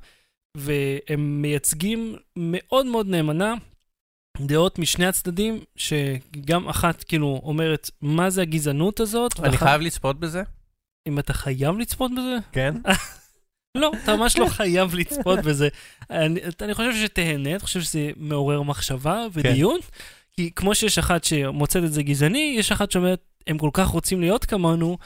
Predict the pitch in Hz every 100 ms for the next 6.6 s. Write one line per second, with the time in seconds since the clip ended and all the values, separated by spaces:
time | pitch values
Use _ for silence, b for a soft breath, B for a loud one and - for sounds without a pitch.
0 | B B - 156 151 - 202 196 - 165
1 | 170 - 151 156 151 - 147 165 139 85
2 | - - - _ _ _ - 247 - 226
3 | 170 - - - 226 - 220 185 170 160
4 | 156 180 - 156 247 - B B B 151
5 | 151 151 151 190 180 190 196 196 175 156
6 | 175 233 214 - 196 156